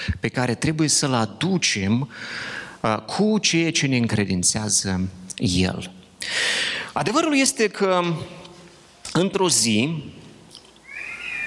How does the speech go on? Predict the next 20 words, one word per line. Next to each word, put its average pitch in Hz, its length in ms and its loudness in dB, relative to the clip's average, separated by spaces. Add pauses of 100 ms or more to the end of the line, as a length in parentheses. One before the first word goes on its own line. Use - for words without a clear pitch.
(1080)
după 180 760 2 (300)
multă 190 460 4
vreme, 156 480 2
spune 131 340 2
versetul 131 600 2
nouăsprezece, 110 1120 2 (580)
eu 262 100 4
nu 294 80 4
știu 330 160 0
dacă 214 200 0
o 202 40 4
să - 160 2
fie 208 160 2
tare 185 280 2
multă 156 340 2
vreme, 131 580 2
<laughs> - 40 -10
nu 143 140 4
știu 170 220 2
când, 131 640 2